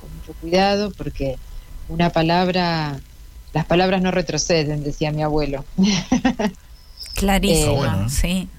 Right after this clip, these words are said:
Speaker 3: Está bueno.
Speaker 2: clarísimo.
Speaker 1: Sí, sí, él siempre decía, "Palabras y piedras lanzadas no retroceden", hay
Speaker 3: Mirá
Speaker 1: que
Speaker 3: vos.
Speaker 1: pensarlo bien.
Speaker 3: Mirá vos.
Speaker 1: Este, así que bueno, hay que tener cuidado porque la sensibilidad de todos, ¿no? No solamente de los chicos, sino de
Speaker 2: Claro.
Speaker 1: las personas.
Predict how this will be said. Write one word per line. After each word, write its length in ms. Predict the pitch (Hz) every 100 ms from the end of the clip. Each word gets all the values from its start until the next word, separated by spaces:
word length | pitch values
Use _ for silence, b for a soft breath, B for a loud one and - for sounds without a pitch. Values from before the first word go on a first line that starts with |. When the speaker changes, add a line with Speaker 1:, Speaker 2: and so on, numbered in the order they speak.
| - - -
Speaker 3:
Está 120 | 202
bueno. 60 | 196
Speaker 2:
clarísimo. 520 | 180 180 180 170 165
Speaker 1:
Sí, 60 |
sí, 60 | 170
él 140 | 202 196
siempre 260 | 202 196
decía, 360 | 196 190 180 160
"Palabras 480 | 170 180 208 214 196
y 60 |
piedras 340 | 180 180 185 180
lanzadas 480 | 170 165 190 202
no 80 | 196
retroceden", 680 | 175 170 156 - 156 147 143 -
hay 100 | 110
Speaker 3:
Mirá 80 |
Speaker 1:
que 40 | 120
Speaker 3:
vos. 60 | 107
Speaker 1:
pensarlo 400 | 92 - 165 165
bien. 240 | 160 156 147 -
Speaker 3:
Mirá 280 | 95 92 107
vos. 500 | 110 87 - - - - - 160
Speaker 1:
Este, 640 | 143 - 160 151 147 147
así 260 | 156 151 175
que 140 | 180
bueno, 240 | 170 156 151 -
hay 80 | 160
que 120 | 156
tener 260 | 165 170 175
cuidado 400 | 175 180 202 208
porque 240 | 160 156
la 120 | 139 143
sensibilidad 680 | 156 147 151 151 156 170 214
de 100 | 175
todos, 340 | 208 170 151
¿no? 120 | 185
No 140 | 202 196
solamente 400 | 175 160 165 160
de 80 | 147
los 140 | 147
chicos, 320 | 196 190 - - -
sino 200 | - 220
de 100 | 226
Speaker 2:
Claro. 160 | 240 175
Speaker 1:
las 80 | 151
personas. 420 | - - 170 143